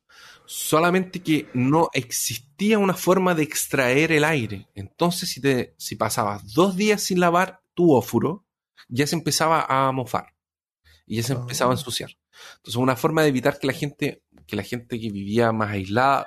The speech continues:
Speaker 1: se mantuviera limpia era creando la, la, este tipo de,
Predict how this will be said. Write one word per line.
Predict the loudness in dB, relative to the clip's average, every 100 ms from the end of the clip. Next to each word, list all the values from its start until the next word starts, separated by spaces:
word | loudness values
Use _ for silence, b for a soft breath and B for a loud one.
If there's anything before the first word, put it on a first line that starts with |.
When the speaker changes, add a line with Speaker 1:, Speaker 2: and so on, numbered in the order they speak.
| -10
Speaker 1:
se | -10 -6
mantuviera | -6 -6 -2 2
limpia | 2 2 0 -4 0 0 -2 B B B _ _ _ _ _ 0
era | 2 2 2 2 2 0
creando | 0 0 0 0
la, | 0
la, | -2 -2 -2 -2 -4
este | -12 -14
tipo | -10 -6 -6
de, | -6 -10